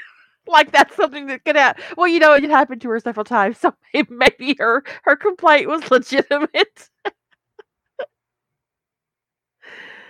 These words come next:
<sighs> I've only ever seen, like, part two of Lake,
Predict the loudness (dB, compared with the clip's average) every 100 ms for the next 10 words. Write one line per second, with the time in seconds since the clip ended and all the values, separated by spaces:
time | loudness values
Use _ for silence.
0 | -20 -20 -20 -20 _ -10 -8 -8 -12 -18
1 | _ _ _ _ _ _ _ _ _ _
2 | _ _ -20 -20 _ _ _ _ _ _
3 | _ _ _ _ _ _ _ _ _ _
4 | _ _ _ -20 -2 2 4 4 2 0
5 | -4 -2 -2 -2 -4 -6 -6 -6 -4 -4
6 | -6 -8 -8 -6 -6